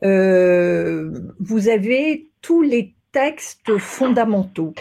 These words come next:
Euh, tout à l'heure, je vous disais, les, la loi résiste plutôt bien.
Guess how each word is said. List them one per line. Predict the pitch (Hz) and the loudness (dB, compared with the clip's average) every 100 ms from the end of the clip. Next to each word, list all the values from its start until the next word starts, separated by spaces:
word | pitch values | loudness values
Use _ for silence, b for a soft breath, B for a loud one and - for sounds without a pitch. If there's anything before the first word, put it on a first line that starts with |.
| - _ - | -20 _ -8
Euh, | 196 202 | -6 -6
tout | 269 - | -6 -2
à | 254 | 2
l'heure, | 277 311 330 - 208 | 2 2 0 -2 -4
je | 196 | -2
vous | 208 | -2
disais, | 233 226 320 | 0 0 0
les, | 330 220 214 208 214 208 | 0 2 0 0 -2 0
la | 208 | 0
loi | 208 240 277 | 0 -2 -2
résiste | 240 220 202 277 - 202 | 0 0 0 -8 -4 -4
plutôt | 190 220 - 196 | -2 -6 -4 -6
bien. | 170 170 160 | -6 -6 -6